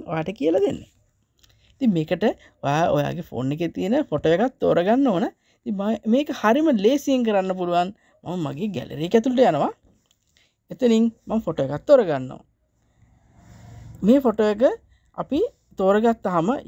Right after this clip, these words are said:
යටම තියෙනව නේද ෂෙයා බටන් එක? ඒ බටන් එක ඔබන්න ඕන. ඊට පස්සේ WhatsApp හරහානේ අපි යවන්නේ. ඒ නිසා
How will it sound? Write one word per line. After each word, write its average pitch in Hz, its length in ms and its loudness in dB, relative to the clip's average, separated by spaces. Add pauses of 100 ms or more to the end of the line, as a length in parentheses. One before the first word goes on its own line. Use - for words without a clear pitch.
යටම 214 240 2 (140)
තියෙනව 240 340 0
නේද 240 180 -2
ෂෙයා 226 380 0
බටන් 240 280 0
එක? 185 80 -8 (380)
ඒ 208 160 -2
බටන් 180 260 0
එක 208 80 -2 (300)
ඔබන්න 151 340 0
ඕන. 95 120 -8 (1600)
ඊට 190 200 0
පස්සේ 202 340 0
WhatsApp 196 420 0
හරහානේ 233 400 2
අපි 156 120 -6 (120)
යවන්නේ. 254 380 0 (340)
ඒ 156 100 -6
නිසා 202 200 -2